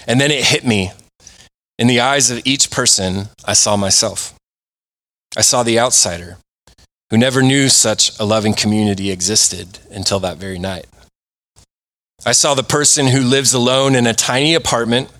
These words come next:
starved of love and community, finally finding a place at the table. And I saw the greatest gift that humankind has ever known and will ever know, the love of Jesus Christ.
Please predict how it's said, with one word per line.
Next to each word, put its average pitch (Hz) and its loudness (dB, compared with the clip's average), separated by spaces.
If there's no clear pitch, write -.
starved - 0
of 120 -2
love 131 2
and - 0
community, 139 2
finally 120 2
finding 101 0
a 92 0
place - 0
at 98 -16
the 95 -16
table. 92 -4
And 120 2
I 143 2
saw 160 2
the 143 0
greatest 131 0
gift 147 0
that 127 0
humankind 135 0
has 110 0
ever 139 0
known 120 2
and 113 2
will 117 2
ever 120 0
know, 92 0
the 110 -6
love 107 0
of 107 -4
Jesus - 0
Christ. - -2